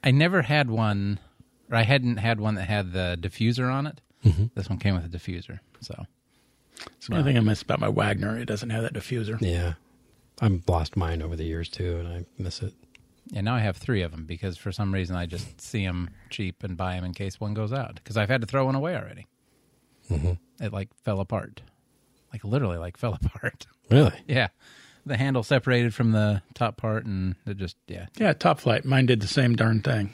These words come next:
Speaker 1: Really?
Speaker 3: Yep.
Speaker 1: Interesting.
Speaker 3: Just fell apart in my hand.
Speaker 1: Yeah.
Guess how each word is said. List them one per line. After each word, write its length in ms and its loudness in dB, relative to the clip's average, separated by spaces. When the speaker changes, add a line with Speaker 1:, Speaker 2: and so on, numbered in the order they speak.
Speaker 1:
Really? 300 0
Speaker 3:
Yep. 180 -4
Speaker 1:
Interesting. 360 -2
Speaker 3:
Just 200 4
fell 220 4
apart 200 4
in 60 0
my 100 4
hand. 280 2
Speaker 1:
Yeah. 200 0